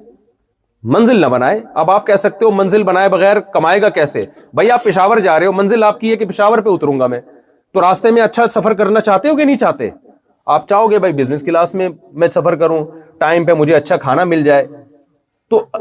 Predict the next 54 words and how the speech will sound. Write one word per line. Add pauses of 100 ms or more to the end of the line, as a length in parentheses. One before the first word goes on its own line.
یہ
مسافر
خانہ
ہے،
آپ
یہاں
چاہو
کہ
میرا
گھر
اچھا
ہو،
میرے
کپڑے
اچھے
ہوں،
میرے
جوتے
اچھے
ہوں،
میری
خوراک
اچھی
ہو،
ٹھیک
ہے،
لیکن
ہدف
تھوڑی
بنانا
ہے۔ (400)
ہدف
بنانے
کا
مقصد
پتہ
ہے
کیا
ہے؟ (340)
آپ
نے
جو
ٹرین
میں
سفر
کر
رہے
تھے،
وہ
ڈبہ
خرید
لیا
آپ
نے